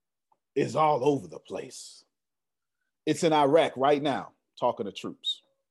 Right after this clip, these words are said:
comforting them. In your kitchen right now, making sure the grease don't hop off the stove. It's with your children. It's in prison.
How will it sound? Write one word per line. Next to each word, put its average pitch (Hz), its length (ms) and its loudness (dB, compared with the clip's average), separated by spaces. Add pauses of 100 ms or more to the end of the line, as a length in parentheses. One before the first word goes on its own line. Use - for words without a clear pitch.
(300)
comforting 110 560 -4
them. 87 240 -16 (1040)
In 180 140 0
your 170 180 2
kitchen - 400 -2
right 135 220 0
now, 120 160 -4
making 123 340 -2
sure 120 280 -2
the 92 120 -8 (140)
grease 139 280 2
don't 110 180 -4
hop 117 260 0
off 101 160 2
the 90 80 -16
stove. 85 420 -8 (1900)
It's 127 140 -8
with 147 220 0
your 117 80 -2
children. 123 560 -6 (720)
It's 180 200 0
in 120 140 -4
prison. - 540 -8